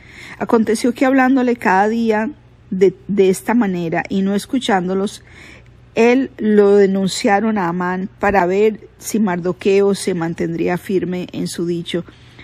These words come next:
porque ya él les había declarado que era judío. O sea que su, su decisión, su decisión de no escucharlos,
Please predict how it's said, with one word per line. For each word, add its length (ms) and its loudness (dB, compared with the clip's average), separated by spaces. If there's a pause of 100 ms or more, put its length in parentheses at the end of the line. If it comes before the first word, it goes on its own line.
(100)
porque 340 2
ya 240 2
él 100 -2
les 220 -2
había 260 0
declarado 680 0
que 140 -6
era 160 -4
judío. 520 -4 (880)
O 80 -4
sea 180 0
que 220 2
su, 560 0 (400)
su 340 -2
decisión, 1160 2
su 160 -4
decisión 680 0
de 100 4
no 160 2
escucharlos, 1120 -2